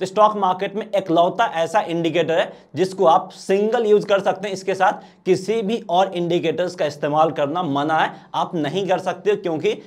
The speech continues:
ये अकेला ही सब पे भारी सफिशिएंट है, इसलिए इसको बोला जाता है mother of all indicators। और उस स्ट्रेटजी की बात करें, वो इस इंडिकेटर की बात करें तो उसका नाम है आपका Ichimoku क्लाउड स्ट्रेटजी,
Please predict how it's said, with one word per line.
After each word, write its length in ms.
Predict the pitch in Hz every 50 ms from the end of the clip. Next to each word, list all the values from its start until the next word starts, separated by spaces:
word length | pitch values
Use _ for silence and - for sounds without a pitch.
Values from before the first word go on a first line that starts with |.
| - _
ये 140 | 160 208 196 180
अकेला 420 | 170 - - 180 180 175 175 165
ही 140 | 170 214 240
सब 280 | 226 - - 156 135 131
पे 100 | 196 185
भारी 260 | 139 135 151 160 185 180
सफिशिएंट 500 | 175 156 139 147 151 156 165 156 156 196
है, 80 | -
इसलिए 320 | 165 151 160 180 220 - - - - - -
इसको 220 | 135 - - 170
बोला 200 | 156 170 175 175
जाता 260 | 170 156 151 127 180
है 380 | 208 - - - - _ 127 143
mother 280 | 151 151 147 160 156
of 240 | 170 180 180 - - -
all 240 | 139 151 165 160 - -
indicators। 680 | 147 147 147 147 143 - 147 127 113 135 117 101 - - - _ _ _ -
और 120 | 160 170
उस 160 | 196 196 196
स्ट्रेटजी 380 | 214 202 196 196 175 170 185 208
की 80 | 202 190
बात 220 | 180 180 175 175
करें, 180 | - 175 233 - - - - _ _ 135
वो 120 | 151 190
इस 200 | 196 185 190 190
इंडिकेटर 540 | 190 180 160 160 160 165 160 185 165 202 196
की 60 | 190
बात 180 | 185 165 156 160
करें 160 | - 202 202
तो 80 | - 170
उसका 180 | - - - 151
नाम 200 | 156 160 160 165
है 60 | 156
आपका 360 | 139 131 - - 190 233 220 - - - _ _ _ _ _ _ _
Ichimoku 640 | 190 185 185 - 220 208 185 180 175 - 185 233 - - - - - _ _
क्लाउड 420 | 180 170 160 147 170 208 214 208 - - - 147
स्ट्रेटजी, 480 | 139 - - 170 170 160 156 147 214